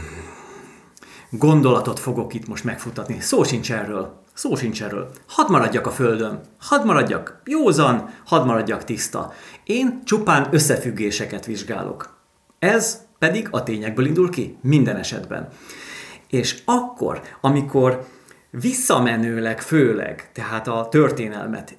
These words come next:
igazol egy olyan tudomány, amit egyébként a,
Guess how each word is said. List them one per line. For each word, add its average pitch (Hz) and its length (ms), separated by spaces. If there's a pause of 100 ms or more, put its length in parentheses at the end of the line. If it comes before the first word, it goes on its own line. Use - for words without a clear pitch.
igazol 127 760 (320)
egy 127 220
olyan 143 480
tudomány, 139 540
amit 160 200
egyébként 131 440
a, 120 340